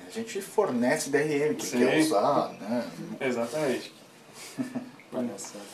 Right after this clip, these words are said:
Speaker 2: Então, mas bom, é, Xbox One eu espero os jogos ainda, porque o que foi mostrado agora nada foi
Speaker 3: É,
Speaker 2: cativante,
Speaker 3: aquilo
Speaker 2: ele mostrou
Speaker 3: que
Speaker 2: a maioria dos jogos multiplataforma, então quero ver os exclusivos pra ver se cativa comprar a plataforma deles ou não.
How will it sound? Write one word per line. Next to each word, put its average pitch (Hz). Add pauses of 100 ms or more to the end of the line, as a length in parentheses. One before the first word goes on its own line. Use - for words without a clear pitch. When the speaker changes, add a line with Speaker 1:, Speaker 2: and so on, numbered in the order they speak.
Speaker 2:
Então, 135
mas 214
bom, 170
é, 107
Xbox 127
One 123
eu 175
espero 139
os 220
jogos 190
ainda, 143
porque 120 (480)
o 123
que -
foi 127
mostrado 123
agora 120
nada 131 (400)
foi 160 (760)
Speaker 3:
É, -
Speaker 2:
cativante, 151
Speaker 3:
aquilo 220
Speaker 2:
ele -
mostrou 175
Speaker 3:
que 214
Speaker 2:
a -
maioria 220
dos 190
jogos 190
multiplataforma, 185
então 120
quero 123
ver 131
os 139
exclusivos 156
pra 123
ver 127
se 156
cativa 127
comprar 120
a 123
plataforma 117
deles 117
ou -
não. 123